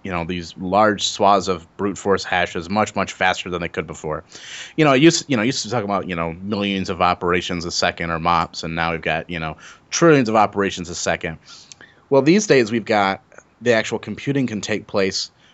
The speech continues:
on these graphic processing units, and they can operate in a hurry.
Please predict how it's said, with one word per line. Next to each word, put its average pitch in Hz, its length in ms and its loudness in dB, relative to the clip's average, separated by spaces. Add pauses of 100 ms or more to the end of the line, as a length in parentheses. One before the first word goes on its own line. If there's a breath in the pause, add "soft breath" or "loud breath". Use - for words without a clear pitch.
(140 soft breath)
on 101 140 0
these 95 180 -2
graphic - 400 0
processing 92 600 0
units, 71 520 -12 (720 soft breath)
and 104 300 -2
they 107 600 2 (180)
can 92 160 -6
operate 92 640 -2
in 87 140 -8
a 78 80 -6
hurry. 78 580 -2